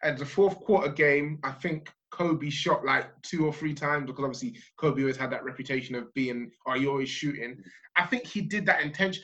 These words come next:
Sometimes a player's doing that to make a point. Like, "Listen,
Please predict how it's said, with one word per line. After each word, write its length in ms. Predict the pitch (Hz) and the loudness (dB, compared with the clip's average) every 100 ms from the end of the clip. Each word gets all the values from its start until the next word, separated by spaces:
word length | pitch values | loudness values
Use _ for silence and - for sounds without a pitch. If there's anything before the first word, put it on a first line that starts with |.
| _ | _
Sometimes 640 | - 247 269 233 180 202 208 - _ _ _ _ _ _ _ | 2 4 4 2 2 0 -4 -10 _ _ _ _ _ _ _
a 80 | 170 | 0
player's 320 | - 214 196 | 4 4 4
doing 300 | 143 190 196 | 2 4 4
that 180 | 175 - | 4 0
to 100 | - | -2
make 240 | 151 170 156 | 0 0 -2
a 40 | |
point. 320 | 135 170 135 | -4 -2 -2
Like, 200 | 131 120 | -2 0
"Listen, 500 | 185 196 147 165 180 | 2 2 2 0 -2